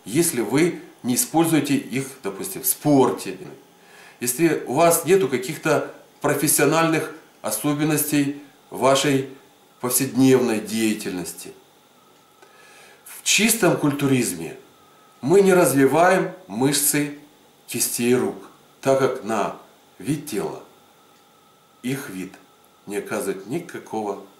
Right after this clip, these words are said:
влияния. Поэтому применяйте лямки смело.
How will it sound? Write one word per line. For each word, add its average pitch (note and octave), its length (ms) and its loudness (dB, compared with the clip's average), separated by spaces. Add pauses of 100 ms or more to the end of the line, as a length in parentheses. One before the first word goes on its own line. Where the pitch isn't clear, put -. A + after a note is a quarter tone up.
(320)
влияния. E2 580 -12 (480)
Поэтому C3+ 640 -2 (200)
применяйте D3+ 880 0 (140)
лямки C#3 440 0
смело. A#2 640 0